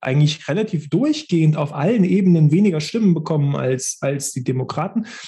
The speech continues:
tr-, dennoch über genug Macht verfügen, mindestens auf der nationalen Ebene, um, um zumindest alles zu blockieren, ja.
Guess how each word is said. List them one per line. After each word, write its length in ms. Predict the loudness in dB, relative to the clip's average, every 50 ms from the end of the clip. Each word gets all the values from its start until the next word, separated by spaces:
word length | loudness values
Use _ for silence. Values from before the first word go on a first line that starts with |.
| -6 _ -2 -2 -2 -2
tr-, 120 | -6 -4 0
dennoch 440 | 2 2 2 2 0 -2 -4 -2 0
über 200 | 0 2 2 4
genug 280 | 4 4 4 4 4 2
Macht 380 | 0 0 -2 -6 -12 -18 -10
verfügen, 540 | -6 -6 -6 -4 0 2 2 4 4 4 4
mindestens 380 | 4 4 4 2 2 0 -2 -2
auf 160 | -4 -6 -4
der 100 | -2 0
nationalen 480 | 0 0 0 0 0 0 0 0 0 -2
Ebene, 380 | -2 0 2 4 2 2 0 -2 -8 -16 -12 -6
um, 320 | -2 0 2 2 2 2
um 400 | 2 0 0 2 4 4 2 2
zumindest 360 | 2 2 2 4 2 2 0 0
alles 260 | 0 0 0 -2 -2
zu 160 | -2 -2 0
blockieren, 580 | 0 -2 -2 -2 -2 0 0 0 0 -2 -4 -4
ja. 240 | -4 -4 -4 -6